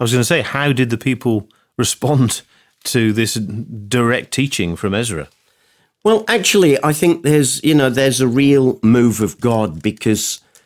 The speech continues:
Speaker 2: they recognize what they've done wrong. You know, very often people don't know what they've done is wrong until it's been explained to them. And one of the great things you'll see about Ezra as you read in this book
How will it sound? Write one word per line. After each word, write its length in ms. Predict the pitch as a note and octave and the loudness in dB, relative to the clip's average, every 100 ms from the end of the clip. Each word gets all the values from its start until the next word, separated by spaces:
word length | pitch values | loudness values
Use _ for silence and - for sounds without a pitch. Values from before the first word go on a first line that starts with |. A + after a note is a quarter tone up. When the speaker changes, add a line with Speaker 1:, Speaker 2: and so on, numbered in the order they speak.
| _ _ _ _ | _ _ _ _
Speaker 2:
they 160 | - E3 | -2 2
recognize 920 | D#3+ F3+ F3 B2 G#2+ F#2 E2+ - - - _ - | 2 2 0 0 2 0 -2 -8 -14 -20 _ -6
what 180 | A#2 G2 | -2 0
they've 180 | A#2+ | 0
done 220 | A#2 A2+ A#2 | 0 2 4
wrong. 160 | A#2+ | 4
You 80 | C3 | 4
know, 80 | E3+ | 2
very 460 | C#3+ - A#3+ B3+ | 0 -2 2 4
often 560 | F#3+ F#3+ - F#2 D2+ E3 _ _ _ _ _ - | 2 0 -4 -4 -4 -6 _ _ _ _ _ -2
people 260 | A#3 - | -2 0
don't 300 | E3+ C#3+ C#3 | 0 2 4
know 480 | A2+ C3+ D#3+ F3 F2 | 4 4 4 4 2
what 200 | - A#2 | -2 -2
they've 220 | G#2 F2+ G2+ | -2 -2 0
done 100 | F#2 | 0
is 180 | F2 F2 | 0 -4
wrong 300 | D2+ D#2+ F2+ | -4 -4 -2
until 340 | B2+ C3 - D#3 | 0 0 2 0
it's 240 | - - | 0 -6
been 720 | A2 B2+ G#2 F#2 F#2+ G2 G#2+ - | -4 0 0 0 0 -2 -4 -8
explained 920 | A2 - - - F#3+ G3+ D3+ E2+ - _ _ _ | -6 -4 -2 0 2 4 4 2 -6 _ _ _
to 120 | - | -4
them. 200 | D#2+ C#2+ - _ _ _ _ - | -4 -6 -12 _ _ _ _ 0
And 120 | E3 | 2
one 140 | F#3+ | 4
of 120 | F#3 | 4
the 80 | D#3 | 2
great 420 | B2+ C#3 G3 A3+ | 2 2 2 0
things 320 | - F3 C#3 A2+ | 2 4 4 2
you'll 120 | A2 | -2
see 220 | - B2+ | 0 0
about 360 | A2+ A2+ G#2 - _ - | 0 0 0 -2 _ -4
Ezra 560 | D#3 C3+ B2+ A2 F#2+ | 0 2 2 2 4
as 160 | G2+ F#2 | 2 0
you 200 | G#2+ A2+ | 0 0
read 580 | G2+ A#2 C#3 D#3 D3+ - | 0 2 4 2 0 -2
in 260 | A#2 G#2+ F#2+ | 0 2 2
this 220 | F2+ - | -2 -4
book 440 | - F2 C2+ - | -6 -6 -6 -14